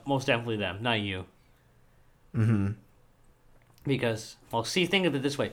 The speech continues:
Speaker 1: Boston has played in the Boston Gardens, then they moved to T D Garden. Or
Speaker 2: Hmm.
Speaker 1: what they, I don't remember what the name was at the time, but it's changed names a few times over the years.
Speaker 2: So then something has to be wrong.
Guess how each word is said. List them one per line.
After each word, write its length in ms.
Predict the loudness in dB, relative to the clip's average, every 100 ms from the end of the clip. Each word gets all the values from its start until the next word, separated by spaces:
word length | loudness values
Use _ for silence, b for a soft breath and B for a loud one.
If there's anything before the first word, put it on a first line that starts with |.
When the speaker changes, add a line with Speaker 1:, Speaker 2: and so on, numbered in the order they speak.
| b b b 8
Speaker 1:
Boston 460 | 10 10 6 -2
has 160 | -2 -4
played 520 | 2 4 4 2 -4 -20 _ -20 _ _
in 140 | -4 -2
the 80 | 6
Boston 420 | 8 8 6 -2
Gardens, 680 | 2 2 2 -6 -12 -14 -6
then 160 | 0 0
they 100 | 2
moved 360 | 0 -2 -4
to 100 | -8
T 220 | -6 -2
D 100 | -2
Garden. 420 | 0 0 0 -6 -14 _ -20 -20 _ _ -20 -20 -20 -14
Or 120 | -2 2
Speaker 2:
Hmm. 260 | 2 2
Speaker 1:
what 140 | 0 0
they, 80 | 2
I 80 |
don't 100 | 2
remember 180 | 0 -2
what 60 | -2
the 60 |
name 160 | -4 -4
was 100 | -4
at 60 | -4
the 60 |
time, 180 | -6 -6
but 100 | -8
it's 160 | -10 -18 -18 -6
changed 280 | -4 -2 -2
names 220 | -4 -4
a 40 |
few 260 | -6 -6 -6
times 440 | -6 -6 -8 -12 -18 -20 -12
over 140 | -8
the 80 | -6
years. 380 | -6 -8 -12 -18 -20 -20 -20 _ _ _ _ b b b b b b
Speaker 2:
So 180 | -8 0
then 140 | 2
something 300 | 6 6 8
has 160 | 6 4
to 60 |
be 100 | -2
wrong. 200 | -4 -4